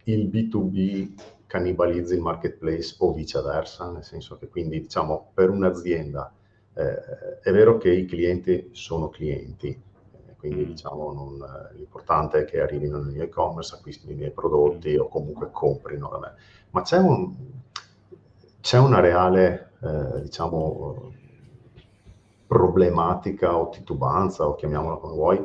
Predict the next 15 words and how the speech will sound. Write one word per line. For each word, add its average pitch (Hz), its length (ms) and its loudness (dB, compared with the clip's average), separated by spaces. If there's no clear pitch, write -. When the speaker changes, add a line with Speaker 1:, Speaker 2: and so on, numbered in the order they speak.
Speaker 1:
eh, 73 600 -2
di 92 240 -14
fronte 107 360 4
all'investimento 85 680 2
nel 82 80 -2
marketplace, 85 600 -2
perché 87 220 0
ho 92 60 4
paura 90 360 4
che - 80 -2
il - 60 -2
marketplace 82 640 -2
poi 85 260 0
cannibalizzi 82 920 -8
il 82 100 -14